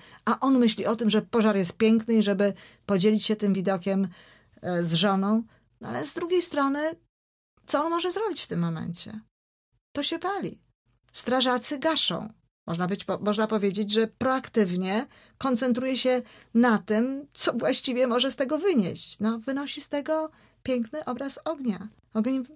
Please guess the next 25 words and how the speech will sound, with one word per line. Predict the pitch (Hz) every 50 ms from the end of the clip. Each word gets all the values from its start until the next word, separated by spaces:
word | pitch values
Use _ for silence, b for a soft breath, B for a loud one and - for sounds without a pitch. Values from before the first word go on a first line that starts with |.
| _ _ _ -
faktycznie | 262 247 - 370 381 - - 311 233
jest | 190 180 175 175 - _
czymś | - 185 180 175 -
pięknym. | - 185 175 165 170 - - - - 196 b b b b b b b
Faktycznie | - 220 214 - 302 311 - 339
jest | 339 311 -
pięknym | - 202 190 175 180 190 190
zjawiskiem. | 175 185 185 175 175 170 170 - - - 170 - - 180 175 b b b b b b b b b
A | - 190 190 190 190 190 190 185 180 - _
Edison, | - 185 190 180 214 208 - 226 214 214 220
tak | 214 208 196 - -
mocno | 208 214 214 - - 208 202 196 196
skoncentrowany | - - - 202 180 - 208 196 175 202 196 208 269 285 254 208 180 175 175 - B B B B B B
na | 190 196 185
zjawiskach | 170 190 185 180 190 208 - - - 185 170 -
fizycznych, | - 196 175 165 214 226 220 - - 196 185 170 175
chemicznych, | - 214 208 214 214 214 - - 190 185 185 208 220 - B B B B B B
oczywiście | 226 214 - 220 233 220 - - 262 247
tym | 254 - 262 254 254 262 262 262 262 226
bardziej | 233 320 339 311 240 202 - 185 170 165 175 185 214 b b b b b _
wchodził | - - - 226 220 190 175 190 180 175 180 - b b b
w | _ - - -
piękno | - 226 220 208 185 - - 190 185 185 196 208 220 b b b b b b _
tego | 202 190 185 202 -
ognia. | 180 175 175 180 180 - -